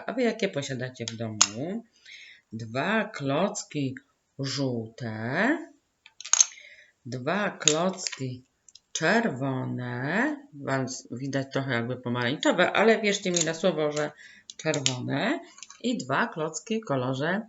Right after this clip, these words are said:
zielonym. Zapiszcie, ile razem było klocków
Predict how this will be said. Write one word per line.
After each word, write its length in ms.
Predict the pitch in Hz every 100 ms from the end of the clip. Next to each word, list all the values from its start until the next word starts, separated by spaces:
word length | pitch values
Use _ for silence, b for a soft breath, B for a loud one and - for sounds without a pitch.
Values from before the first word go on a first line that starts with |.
| - _ -
zielonym. 720 | 107 151 180 123 120 117 110 _ _ B B B _ -
Zapiszcie, 560 | 143 - 254 - 165
ile 320 | 151 - 143
razem 380 | 143 147 147 147
było 260 | 139 139 135
klocków 720 | 160 151 151 - 143 220